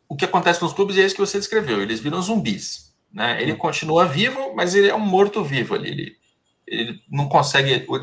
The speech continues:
Speaker 1: a competitividade que ele, ele acha que, que ele tem que ter, ele não consegue ocupar aquele lugar na prateleira que ele tava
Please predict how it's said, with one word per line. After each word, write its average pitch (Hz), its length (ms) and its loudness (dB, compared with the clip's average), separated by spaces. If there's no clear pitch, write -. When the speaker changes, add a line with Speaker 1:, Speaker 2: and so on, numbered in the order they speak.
Speaker 1:
a 123 100 6
competitividade 123 840 -4
que 120 80 -8
ele, 107 280 -4
ele 120 160 2
acha 127 320 4
que, - 240 -12
que - 80 -4
ele 110 100 -4
tem 117 180 -4
que - 80 -16
ter, 185 280 8
ele 143 80 0
não 123 180 0
consegue 135 320 2
ocupar 131 320 2
aquele 131 180 -2
lugar 120 200 4
na 120 60 -2
prateleira 120 440 0
que 117 80 -4
ele 113 80 -4
tava 117 260 0